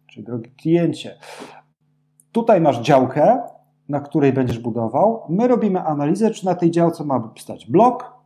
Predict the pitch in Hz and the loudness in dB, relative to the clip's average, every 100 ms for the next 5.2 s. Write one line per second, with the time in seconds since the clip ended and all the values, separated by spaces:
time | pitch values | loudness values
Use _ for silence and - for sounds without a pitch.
0 | _ - 156 127 - 107 95 - - 113 | _ -6 -4 -2 -4 -8 -8 -16 -18 -12
1 | 113 101 107 104 170 233 226 - - 135 | -10 -10 -8 2 2 4 0 -4 -8 -2
2 | 131 120 - 120 113 - - 127 117 110 | -2 -4 -4 -6 -6 -8 -10 -4 -2 -2
3 | 104 117 113 110 110 107 107 104 113 127 | -4 -6 -2 0 0 0 -2 -2 -2 2
4 | 190 226 226 214 220 214 208 208 202 214 | 2 0 -2 -2 -2 -4 0 2 4 4
5 | 131 - | 2 -6